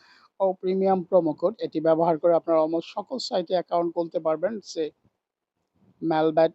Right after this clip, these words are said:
লাইনব্যাট, প্ল্যানব্যাট, মেগাপারি এবং উইন উইনের রেজিস্ট্রেশন করতে পারবেন।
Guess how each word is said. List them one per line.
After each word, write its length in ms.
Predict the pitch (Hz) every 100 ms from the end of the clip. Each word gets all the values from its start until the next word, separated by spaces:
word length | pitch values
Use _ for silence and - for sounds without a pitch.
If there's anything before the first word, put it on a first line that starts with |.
| _
লাইনব্যাট, 580 | 175 165 156 165 156 156 - _
প্ল্যানব্যাট, 460 | - 160 170 170 165 175
মেগাপারি 520 | 156 165 180 180 190
এবং 280 | 180 180 185 175
উইন 260 | 196 202
উইনের 300 | 196 196 185
রেজিস্ট্রেশন 600 | 185 180 - 196 - 185
করতে 280 | 165 - 139
পারবেন। 300 | 107 92